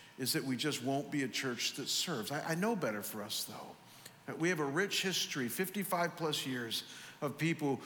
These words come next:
who have not been afraid to serve God by serving their church and their community.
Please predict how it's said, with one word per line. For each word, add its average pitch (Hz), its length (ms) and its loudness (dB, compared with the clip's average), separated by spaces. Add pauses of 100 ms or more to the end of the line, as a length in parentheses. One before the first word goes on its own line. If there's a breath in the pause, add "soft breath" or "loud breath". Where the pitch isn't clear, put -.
(140 loud breath)
who 160 80 2
have 135 120 2
not 185 420 4
been 190 120 2
afraid 160 380 2
to 131 80 0
serve 185 540 2
God 151 280 4
by 131 140 2
serving 185 640 2
their 151 120 2
church 160 400 0
and 147 140 0
their 143 140 4
community. 127 800 0